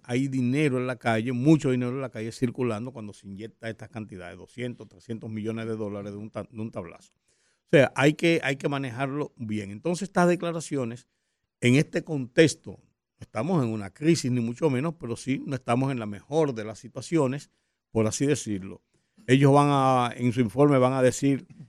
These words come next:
que, lógicamente, lo que han dicho durante los últimos años, el, el tema de los subsidios en República Dominicana, comenzando por el subsidio eléctrico, eh, que debe ser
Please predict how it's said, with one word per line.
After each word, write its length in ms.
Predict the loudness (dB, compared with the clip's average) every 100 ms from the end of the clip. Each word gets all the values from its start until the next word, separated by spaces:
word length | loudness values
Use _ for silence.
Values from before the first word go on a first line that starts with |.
| _ _
que, 340 | 4 6 8 6
lógicamente, 640 | 6 2 0 -2 -2 -2
lo 80 | -2
que 60 | -4
han 180 | -6 -8
dicho 260 | -4 -4
durante 340 | -4 -6 -8 -12
los 160 | -2
últimos 440 | -2 0 -4 4 6
años, 480 | 6 4 -2 -4
el, 520 | -6 -4 -6 -12 -18 -14 -4
el 160 | -4
tema 240 | -2 -2 0
de 80 | -2
los 100 | -4
subsidios 720 | -12 -2 4 6 6 4 0 _ _ _
en 140 | 2 2
República 440 | 2 2 2 2
Dominicana, 520 | 2 0 0 0 0
comenzando 460 | -2 -4 -4 -4 -4
por 160 | -2
el 100 | -2
subsidio 680 | -2 -8 2 6 8 8 4
eléctrico, 720 | 4 4 4 0 0 4 2 0 _ _ _ -10
eh, 320 | -4 -4 -6
que 120 | -2
debe 220 | 2 2
ser 420 | 2 2 2 2